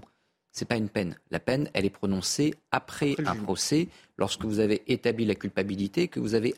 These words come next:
Speaker 1: adapté la peine au cas et, euh, au crime ou au délit commis. Donc, euh, ça veut pas dire que si demain il n'est pas en détention, eh bien, euh, il n'a,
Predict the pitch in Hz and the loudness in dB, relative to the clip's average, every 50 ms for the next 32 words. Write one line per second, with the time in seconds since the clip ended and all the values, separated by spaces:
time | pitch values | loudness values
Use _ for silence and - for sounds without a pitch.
0 | - - 139 135 127 123 - - - 120 107 104 101 - - 151 165 170 175 180 | -2 -2 0 0 2 0 -2 -2 -2 0 0 0 0 0 -2 -2 0 0 -2 -4
1 | - - - - - _ _ - 110 107 - - - 151 160 185 185 - _ _ | -6 -10 -18 -20 -20 _ _ -2 -2 -2 0 0 0 2 2 0 -2 -6 _ _
2 | _ _ _ - 110 123 139 151 147 - 107 95 92 90 90 87 87 87 87 87 | _ _ _ 2 4 4 4 4 2 2 2 2 4 4 4 4 4 4 4 2
3 | 87 - - 104 95 - - - 160 170 170 156 131 113 110 113 113 113 - - | 2 0 0 -2 -2 -2 -2 0 2 2 4 2 2 2 2 0 -2 -2 -2 -2
4 | 113 101 95 87 - - _ _ _ _ _ - 113 143 160 160 - - - - | 0 0 0 -2 -6 -10 _ _ _ _ _ 0 2 2 2 0 -2 -2 -2 -2
5 | 92 85 - - - - - 117 117 123 - 135 135 143 165 165 - 107 - - | -2 -2 -2 -4 -4 -2 -2 0 0 0 0 0 2 2 0 0 -2 -2 -2 -2
6 | 131 120 117 117 123 120 107 98 - 104 101 98 98 95 - - 101 - - 165 | 0 0 0 0 0 0 0 0 0 0 0 0 0 0 -2 -4 -4 -2 0 0
7 | 175 190 190 - - - - _ _ - 98 110 135 160 160 165 - - - 107 | 0 0 -2 -4 -10 -20 -20 _ _ -2 0 2 2 2 2 0 -2 -2 -2 0
8 | 110 110 101 - - 104 101 110 110 110 | 0 0 -2 -2 -2 -2 0 2 0 0